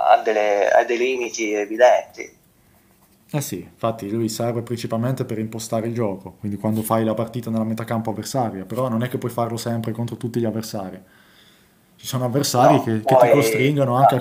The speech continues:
Speaker 1: puoi
Speaker 2: correre
Speaker 1: inserirlo
Speaker 2: all'indietro.
Speaker 1: a, a partita in corso.
Speaker 2: Sì, esatto,
Speaker 1: Eh,
Speaker 2: anche.
Speaker 1: eh,
Speaker 2: Ah.
Speaker 1: sì, nel caso in cui tu debba recuperare un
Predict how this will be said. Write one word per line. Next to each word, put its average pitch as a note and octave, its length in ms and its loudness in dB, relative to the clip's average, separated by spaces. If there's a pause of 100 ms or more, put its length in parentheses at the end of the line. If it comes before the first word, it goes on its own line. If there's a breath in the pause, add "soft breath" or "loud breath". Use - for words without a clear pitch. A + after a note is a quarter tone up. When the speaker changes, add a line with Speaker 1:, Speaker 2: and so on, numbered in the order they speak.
(120)
Speaker 1:
puoi C3+ 160 6
Speaker 2:
correre - 0 -
Speaker 1:
inserirlo A2+ 440 0
Speaker 2:
all'indietro. A2 720 4
Speaker 1:
a, - 80 0
a - 100 -2
partita B2 440 -2
in C#3+ 80 -8
corso. B2 760 2 (540)
Speaker 2:
Sì, D3+ 320 -2
esatto, F#2+ 520 -4
Speaker 1:
Eh, - 0 -
Speaker 2:
anche. - 380 -6 (220)
Speaker 1:
eh, A2+ 120 -6
Speaker 2:
Ah. A2 100 -4 (100)
Speaker 1:
sì, - 220 -4 (220)
nel B2 200 -4
caso B2 280 4
in B2 80 -2
cui C3 360 2
tu C3 140 -4
debba A#2+ 500 8
recuperare A2+ 580 4
un A#2+ 200 0